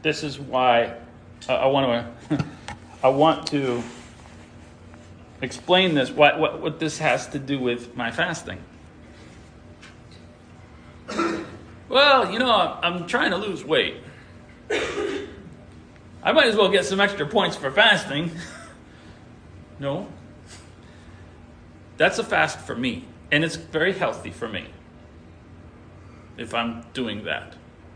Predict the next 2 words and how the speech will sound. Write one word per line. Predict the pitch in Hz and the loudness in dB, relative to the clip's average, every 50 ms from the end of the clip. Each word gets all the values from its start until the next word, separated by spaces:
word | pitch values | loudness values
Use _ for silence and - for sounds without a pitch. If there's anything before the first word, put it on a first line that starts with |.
| - - - - - - - - - - - - - - - - - - - - - - - - - - - - - - - - - - - - - - - - - - - - | -20 -20 -20 -20 -20 -20 -20 -20 -20 -20 -20 -20 -20 -20 -20 -20 -20 -20 -20 -20 -20 -20 -20 -20 -20 -20 -20 -20 -20 -20 -20 -20 -20 -20 -20 -20 -20 -20 -20 -20 -20 -20 -12 -10
But | 127 127 - | -10 -6 -2
that's | 147 147 147 - - - - - - - | -2 -2 -2 -2 -8 -12 -12 -12 -14 -16